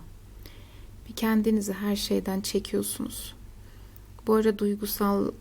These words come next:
hayatınızdan çok etkileniyorsunuz. Duygusal hayatınızdan etkilendiğiniz için bu her şeye yansıyor.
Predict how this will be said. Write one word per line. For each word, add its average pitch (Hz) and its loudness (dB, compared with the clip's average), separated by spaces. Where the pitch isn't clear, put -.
hayatınızdan 190 0
çok - -4
etkileniyorsunuz. 180 0
Duygusal 196 2
hayatınızdan 180 -2
etkilendiğiniz 175 -4
için 180 -4
bu 202 -4
her 190 -2
şeye 190 2
yansıyor. 175 0